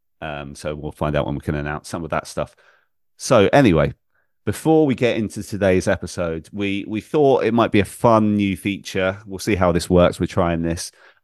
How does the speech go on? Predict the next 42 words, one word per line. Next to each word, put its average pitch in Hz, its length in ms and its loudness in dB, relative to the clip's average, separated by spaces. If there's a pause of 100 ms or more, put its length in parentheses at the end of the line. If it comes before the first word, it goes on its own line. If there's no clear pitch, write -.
Um, 90 340 -2
'cause 95 160 -6
obviously 95 500 0 (200)
what 110 240 6
happens 113 400 0
in 101 80 -4
a 95 80 -2
lot 101 300 -6
of 95 100 -8
these 87 180 -6
intros 82 560 -6
is 92 200 -12
I 92 240 -8
will, 87 360 -10 (1080)
I 117 80 0
mean, 123 180 4
it 120 60 4
happens 143 320 4
the 123 120 6
other 123 160 8
way 110 120 4
around 104 220 4
sometimes, 101 480 0
but - 260 -14
normally, 110 680 2
more 135 240 0
often 113 240 2
than 95 100 2
not, 87 260 2
I 104 200 4
will 95 160 4
say, 90 500 -4 (120)
"Oh, 90 200 2
Nick, 87 260 -4
I've, - 220 -4 (680)
I'm 92 120 -4
enjoying 87 520 -4
X - 440 -2
new 90 220 -4
song 90 340 -2
this 82 220 -8
week," 78 360 -8